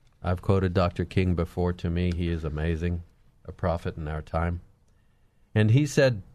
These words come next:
"Darkness cannot drive out darkness. Only light can do that. Hate cannot drive out hate. Only love can do that."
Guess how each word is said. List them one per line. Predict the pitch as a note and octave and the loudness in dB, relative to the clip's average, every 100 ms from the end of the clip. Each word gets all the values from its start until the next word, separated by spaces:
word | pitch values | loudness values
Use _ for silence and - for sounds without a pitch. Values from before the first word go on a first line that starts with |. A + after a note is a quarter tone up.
| - | 2
"Darkness | A#2 C3+ C3+ C#3 C3 - | 4 4 2 2 0 -8
cannot | - G#2+ G2 G#2+ C3 | -4 0 2 2 0
drive | - G#2 G2+ G2 | 0 2 4 4
out | F#2 F#2+ | 2 2
darkness. | - D#2 - D#2+ D2 - - _ | 0 0 0 -2 -2 -8 -20 _
Only | G2 G#2 A2 | 2 4 4
light | F#2+ F2+ F2+ | 4 2 0
can | - E2+ | -2 -4
do | D#2 D#2 | -2 -2
that. | D2+ D2+ C2+ - _ _ _ _ _ _ | 0 -2 -6 -16 _ _ _ _ _ _
Hate | A2+ B2+ C3 | 4 4 0
cannot | - G2+ F#2+ A2 | -2 0 2 0
drive | - F#2+ G2 | 2 2 4
out | G2+ G2+ | 2 2
hate. | E2+ E2+ - - - _ _ _ _ _ | 2 0 -2 -16 -20 _ _ _ _ _
Only | - F#2 G2 | 0 2 4
love | F#2 F2 D#2+ | 4 2 0
can | - D2 | -6 -4
do | D2 | -4
that." | C2 A#1 | -4 -6